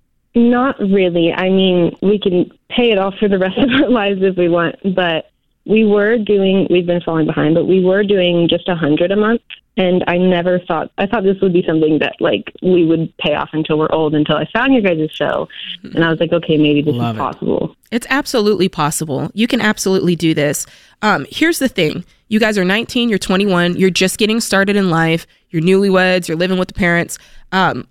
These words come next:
Speaker 3: you've got time. So I wanna start out with that. You know, sometimes it feels like we've gotta do everything at once. We gotta move out, we gotta get a house, we gotta get debt free. But I wanna just kind of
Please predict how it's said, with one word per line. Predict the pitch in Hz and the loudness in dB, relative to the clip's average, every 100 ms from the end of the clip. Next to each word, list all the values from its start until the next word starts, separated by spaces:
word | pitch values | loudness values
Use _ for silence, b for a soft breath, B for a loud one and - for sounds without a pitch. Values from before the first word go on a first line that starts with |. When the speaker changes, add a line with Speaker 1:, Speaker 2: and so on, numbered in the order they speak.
| _ _ - - | _ _ -20 -10
Speaker 3:
you've | 202 247 | 0 0
got | 294 240 | 0 -4
time. | - 226 180 131 175 - _ | -4 -2 -2 -2 -8 -14 _
So | - 208 | -2 0
I | |
wanna | 208 233 220 | 0 0 -2
start | - 208 190 | 0 0 0
out | 175 | -2
with | 170 - | -4 -2
that. | 156 151 170 | -2 -2 0
You | |
know, | 165 170 | 0 0
sometimes | 196 196 190 185 | -2 0 0 -2
it | |
feels | - 180 175 | -6 -8 -8
like | 185 | -4
we've | 226 | -4
gotta | 294 302 | -2 -2
do | 302 | 0
everything | 330 339 320 330 | 0 0 -2 -2
at | - | 0
once. | 349 285 - B B | 0 -2 -6 B B
We | |
gotta | 262 254 | 2 4
move | 311 349 | 4 2
out, | 370 - B 233 | 0 -4 B -4
we | |
gotta | 202 | -2
get | 202 262 | 2 0
a | |
house, | 320 359 - B B | 0 -2 -4 B B
we | |
gotta | 185 | -4
get | 170 - | -4 -2
debt | 302 - | -2 0
free. | 349 349 B B B | 0 0 B B B
But | - 220 - | -2 -2 0
I | 208 | 0
wanna | 208 226 247 | 0 0 0
just | 226 - | -2 -4
kind | - 208 185 | -2 2 2
of | 170 - | 2 -2